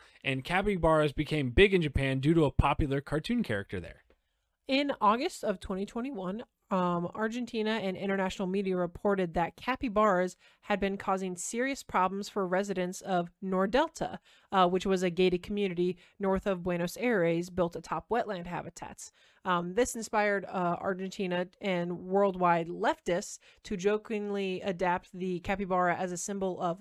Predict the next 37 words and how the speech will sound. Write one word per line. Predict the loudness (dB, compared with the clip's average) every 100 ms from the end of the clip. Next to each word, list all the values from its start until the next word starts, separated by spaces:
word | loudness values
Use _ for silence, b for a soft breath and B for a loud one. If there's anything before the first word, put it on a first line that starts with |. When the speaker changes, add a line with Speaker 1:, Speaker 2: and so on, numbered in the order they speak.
| _
Speaker 2:
cra-, | -8 -6 -6 -6
class | 0 0 0 -6
struggle | -12 0 2 4 0 -2
and | -4 -6 -6
communism. | -6 -6 -8 -14 -20 -20 _ _ _ _ _
Speaker 1:
And | -4 -2 -2
I'm | -2 -2
sure | 2 6 6
if, | 4 -2 -2
if | -4 -2
you | 0
are | 0
on | 0 -4
the | -6
internet, | -6 -4 -4 -2
you | -2
have | 0
probably | 0 0 -2
seen | -6 -4 -4
capybaras | -4 -4 -4 -2 0 2 0 -2 -6
are | -4 -4
a | -2 0 -2
very | -2 4 6 6
commonplace | 4 0 0 0 0 2 2 0 -4 B B 4
in | 6 6 6
meme | 4 2
culture | 0 -4 -4 -6
today. | -4 -2
They | 6 8
are | 8
used | 4 0 -2 0
everywhere | 0 2 2 0 -2 b b -4
and | -2 0
anywhere | 2 2 2 0 -2
due | -2 -2
to, | 0 -2 0
uh, | 0 0